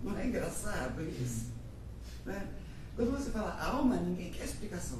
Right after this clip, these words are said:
Todo mundo acredita. Na hora que você fala, é, existe o renascimento, mas não existe a alma. Pelo menos da maneira como eu entendo, é a alma daquela maneira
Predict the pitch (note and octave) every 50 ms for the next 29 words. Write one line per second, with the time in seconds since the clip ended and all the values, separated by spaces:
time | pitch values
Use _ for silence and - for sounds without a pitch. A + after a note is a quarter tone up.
0 | - - G#3+ A3 B3 A#3+ B3 B3 A#3 A#3 A#3+ B3 - - D3+ C#3 - - C3 A#2+
1 | - - - - - - - - - - - - E3+ F#3 G#3 A3 G#3+ G#3+ - -
2 | - - - - - E3+ D3+ - D3+ D3 - - - - - - C#3+ B2+ A2+ G#2+
3 | - A#2 A#2+ A#2+ A#2+ A#2+ - - - C3+ C#3+ D3 D3 D#3+ D#3 - - G#3+ G3+ F3
4 | - A#2+ A#2 - - - - - - - - - - A#2+ A#2 A2+ A#2+ C#3 C#3 B2+
5 | D#3 - - - G#3 G#3 F#3+ F3+ - B2+ B2 A#2+ A#2 A#2+ C#3 C#3 C#3+ C#3+ D#3+ F3
6 | F3 E3 E3 D#3+ D#3 D3+ D3+ D3+ D3 C#3+ D3 - D3+ C3+ C#3 C#3+ C#3 - - C#3+
7 | C#3 C#3 C3 C3 - D3+ F3 G3+ G3+ - - - A#2 - - - - - - -
8 | B3+ C4+ C#3 C#3 - - - - - F#3 G3+ A3+ B3 B3 A#3 - - - - -
9 | - - - - C#3 C#3 - - D3 C#3+ D#3 F3 F#3 F#3 F3+ E3 D3+ C#3+ C#3+ C#3+
10 | F#3 G3+ - A3+ -